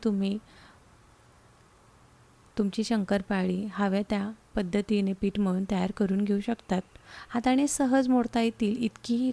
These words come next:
खुसखुशीत, ठिसूळ, बिस्किटांप्रमाणे चविष्ट गव्हाच्या पिठांची गोड शंकरपाळी अगदी साध्या आणि सोप्या पद्धतीने आपण बनवून घेतलेली आहे.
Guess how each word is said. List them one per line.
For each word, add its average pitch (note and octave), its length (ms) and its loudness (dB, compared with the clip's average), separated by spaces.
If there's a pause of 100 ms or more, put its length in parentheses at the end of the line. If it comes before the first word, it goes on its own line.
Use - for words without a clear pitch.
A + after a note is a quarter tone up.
खुसखुशीत, A3+ 560 2 (220)
ठिसूळ, A3 380 2
बिस्किटांप्रमाणे G#3 1000 0
चविष्ट G#3+ 500 0
गव्हाच्या G3 460 2
पिठांची G#3 440 2
गोड G3 220 2
शंकरपाळी G3+ 680 2 (320)
अगदी B3 340 0
साध्या G#3+ 420 0
आणि A3+ 140 2
सोप्या A3+ 400 0
पद्धतीने G3 580 2
आपण F#3+ 340 0 (460)
बनवून G#3 300 6
घेतलेली G3+ 480 4
आहे. G3 380 4